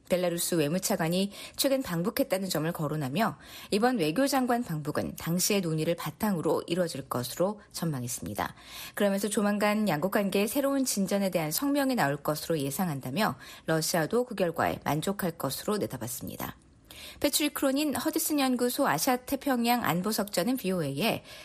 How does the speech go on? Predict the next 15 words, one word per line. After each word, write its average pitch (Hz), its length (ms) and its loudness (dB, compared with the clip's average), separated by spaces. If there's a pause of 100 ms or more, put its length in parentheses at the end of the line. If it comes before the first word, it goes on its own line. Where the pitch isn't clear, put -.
벨라루스 208 460 2
외교장관의 214 640 2
방북은 165 500 0 (320)
불길한 190 520 2
이정표로 190 760 0
주의 226 400 0
깊게 220 540 -2
지켜봐야 147 500 -2
한다고 131 300 -6
말했습니다. 117 640 -2 (440)
크로닌 220 300 2
안보석자는 180 960 0
상대적으로 254 600 0
작은 226 440 0
국가가 160 520 0